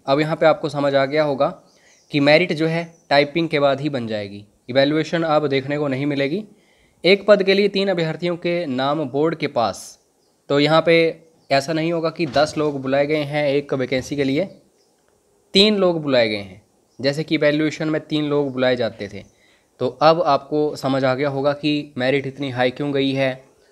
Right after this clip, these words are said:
काफ़ी सारे स्टूडेंट्स बाहर क्यों हो गए हैं। सपोज करो गुणा तीन बुलाए गए हैं, अगर इनकी टाइपिंग नहीं हुई क्लियर, क्योंकि काफ़ी ऐसे भी होते हैं जिनकी टाइपिंग ही क्लियर नहीं होती, तो दोबारा फिर से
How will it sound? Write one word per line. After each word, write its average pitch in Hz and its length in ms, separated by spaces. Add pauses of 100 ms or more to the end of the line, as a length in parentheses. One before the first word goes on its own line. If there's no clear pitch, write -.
(120)
काफ़ी 139 180
सारे 139 240
स्टूडेंट्स 139 440
बाहर 123 260
क्यों 139 180
हो 135 100
गए 131 120
हैं। 143 280 (1040)
सपोज 180 340
करो 202 580 (160)
गुणा 160 260
तीन 196 300
बुलाए 165 300
गए 165 160
हैं, 180 240
अगर 170 280
इनकी 175 260
टाइपिंग 180 420
नहीं 175 220
हुई 170 100
क्लियर, 123 340
क्योंकि 139 440
काफ़ी 170 340
ऐसे 165 240
भी 196 80
होते 175 240
हैं 190 80
जिनकी 175 240
टाइपिंग 165 400
ही 175 80
क्लियर 156 300
नहीं 139 140
होती, 107 300 (540)
तो 165 80
दोबारा 190 420
फिर 175 200
से - 380